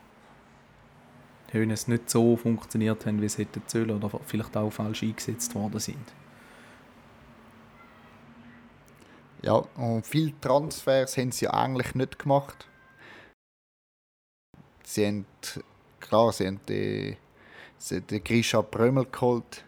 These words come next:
Speaker 2: im Mittelfeld, was ein, ein sehr solider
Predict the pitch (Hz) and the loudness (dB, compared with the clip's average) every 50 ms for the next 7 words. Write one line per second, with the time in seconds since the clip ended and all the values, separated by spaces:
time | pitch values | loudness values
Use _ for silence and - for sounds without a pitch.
0 | - - - 113 110 107 113 120 131 135 - 131 120 - - 110 110 113 117 113 | -20 -12 -8 -6 -6 -4 -4 -6 -6 -4 -4 -4 -2 2 2 2 2 2 0 -2
1 | - - - - _ _ - - 101 98 107 107 107 110 - - 110 110 107 110 | -8 -16 -18 -20 _ _ -20 -20 -14 -6 -4 -2 -2 -2 -4 -6 -8 -6 -6 -6
2 | 110 107 107 104 107 107 - - _ _ - - - - - - - _ - - | -8 -8 -8 -10 -10 -12 -14 -18 _ _ -20 -20 -20 -20 -20 -20 -20 _ -14 -10
3 | 113 110 104 104 101 - - - - - - 113 120 127 131 123 - - 127 123 | -10 -8 -8 -8 -10 -10 -8 -8 -2 4 6 8 10 10 8 8 6 2 0 2
4 | 123 127 123 123 - - 117 110 110 110 | 2 2 0 -2 -2 -2 0 0 0 -2